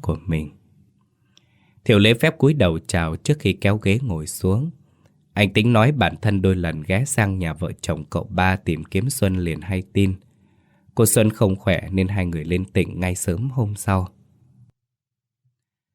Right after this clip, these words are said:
Anh còn định, à, phân trần rằng bản thân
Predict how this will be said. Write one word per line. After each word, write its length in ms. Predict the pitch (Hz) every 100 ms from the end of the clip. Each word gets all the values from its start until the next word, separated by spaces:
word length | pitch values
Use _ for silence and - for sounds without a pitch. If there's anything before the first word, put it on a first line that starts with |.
| _ _ _ -
Anh 180 | 123 120
còn 200 | 90 98
định, 200 | 92 92
à, 100 | 92
phân 320 | - 110 110
trần 280 | 90 82 80
rằng 280 | 87 78 - _ _ -
bản 240 | 90 87
thân 340 | 107 101 98